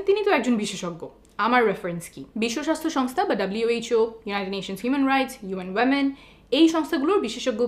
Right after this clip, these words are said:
প্যানেল বলছেন যে প্রফেসর রেড্ডির লেখা ফরেন্সিক মেডিসিনের বই সহ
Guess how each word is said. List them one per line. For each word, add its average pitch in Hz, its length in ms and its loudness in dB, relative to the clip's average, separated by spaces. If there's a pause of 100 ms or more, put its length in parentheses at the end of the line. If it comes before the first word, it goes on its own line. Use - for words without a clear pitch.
প্যানেল 202 240 0 (120)
বলছেন 214 340 -2 (360)
যে 214 140 -4
প্রফেসর 254 420 0
রেড্ডির 220 300 0
লেখা 214 200 -2
ফরেন্সিক 214 340 -6
মেডিসিনের 202 420 -6
বই 175 180 -2
সহ 220 120 -6